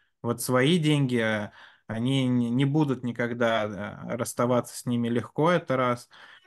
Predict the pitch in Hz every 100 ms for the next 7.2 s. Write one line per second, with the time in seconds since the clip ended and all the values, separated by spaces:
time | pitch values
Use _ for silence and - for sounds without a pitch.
0 | _ _ 131 120 120 131 131 143 180 170
1 | 123 - _ _ _ _ _ - 117 113
2 | 113 113 117 120 151 147 131 139 123 143
3 | 160 - 127 107 101 104 113 123 120 113
4 | 123 135 123 - 120 117 127 120 - 107
5 | 107 117 123 123 120 117 147 151 127 117
6 | 113 127 - - 110 110 - 117 117 127
7 | 135